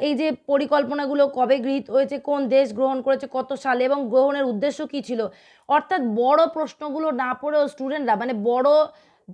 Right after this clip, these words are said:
যে পার্টগুলো থাকে সেগুলো না পড়লেও এক ঝলকে স্টুডেন্টরা এখান থেকেই কিন্তু তাদের গুরুত্বপূর্ণ জিনিসগুলো, আহ, পেয়ে যাবে। খুব ভালো করেছে বইটা, ইউনিট ওয়াইজ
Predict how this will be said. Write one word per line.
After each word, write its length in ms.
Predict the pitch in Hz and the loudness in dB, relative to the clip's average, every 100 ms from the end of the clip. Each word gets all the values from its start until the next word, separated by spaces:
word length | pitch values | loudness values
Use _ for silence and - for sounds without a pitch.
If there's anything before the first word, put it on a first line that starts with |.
| _ _ | _ _
যে 240 | 220 196 277 | -12 -4 -4
পার্টগুলো 560 | 277 262 254 254 285 277 | 0 2 2 0 -4 -2
থাকে 220 | 262 214 | -4 -4
সেগুলো 280 | 214 247 285 | -8 -6 -4
না 160 | 277 247 | -4 -4
পড়লেও 380 | 247 285 302 269 - | -2 0 4 4 2
এক 180 | 262 294 | -2 -2
ঝলকে 340 | 277 302 269 285 | -2 -2 -2 -4
স্টুডেন্টরা 380 | - 254 262 269 | -8 -6 -2 0
এখান 260 | 240 254 254 | 0 -2 -6
থেকেই 260 | 247 285 | -6 -6
কিন্তু 300 | 277 254 - 262 _ _ | -6 -8 -8 -16 _ _
তাদের 220 | 220 240 | -2 -2
গুরুত্বপূর্ণ 580 | 226 240 214 240 220 240 240 | 0 -2 -2 -4 -2 0 0
জিনিসগুলো, 520 | 196 233 214 240 277 | -2 -4 -4 2 4
আহ, 720 | 330 - _ _ 202 233 226 226 | 2 -4 _ _ -4 0 0 0
পেয়ে 200 | 285 240 | 4 4
যাবে। 280 | 185 175 190 208 _ _ _ _ _ _ _ _ _ _ | 4 -2 -8 -18 _ _ _ _ _ _ _ _ _ _
খুব 120 | - 233 | -10 -2
ভালো 260 | 214 196 254 | 2 4 4
করেছে 320 | 262 247 240 262 | 4 2 2 2
বইটা, 320 | 240 226 226 | 4 2 0
ইউনিট 360 | 226 233 247 240 | 0 0 -2 -2
ওয়াইজ 320 | 226 220 240 | 2 2 0